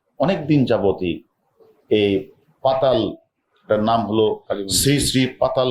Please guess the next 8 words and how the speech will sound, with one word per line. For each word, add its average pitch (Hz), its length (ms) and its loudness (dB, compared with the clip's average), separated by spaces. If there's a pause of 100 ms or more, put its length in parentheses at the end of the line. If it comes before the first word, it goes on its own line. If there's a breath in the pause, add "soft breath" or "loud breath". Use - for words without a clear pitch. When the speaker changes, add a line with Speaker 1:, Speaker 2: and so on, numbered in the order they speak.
Speaker 1:
কালী 113 240 0
মন্দিরে 104 320 0 (760)
তারা 92 220 4 (840)
বাঁচার 147 360 0 (120)
জন্য 113 200 0 (140)
তারা 110 140 2
লুকিয়েছিল। - 540 -6 (1200)
আমরা 120 300 0